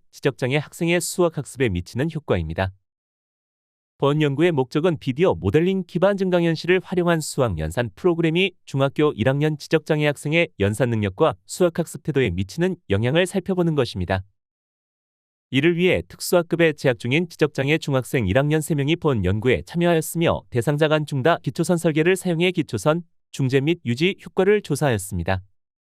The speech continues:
중재 도구는 과제 분석을 통해 만든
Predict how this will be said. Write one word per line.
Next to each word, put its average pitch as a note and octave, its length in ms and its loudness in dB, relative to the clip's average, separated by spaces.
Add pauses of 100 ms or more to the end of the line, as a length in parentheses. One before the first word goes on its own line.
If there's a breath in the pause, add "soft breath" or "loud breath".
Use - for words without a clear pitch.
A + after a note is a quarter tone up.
(720)
중재 D3 280 0
도구는 E3+ 440 -2 (100)
과제 C#3+ 200 0
분석을 E3+ 360 0
통해 E3 280 -2
만든 A2+ 380 0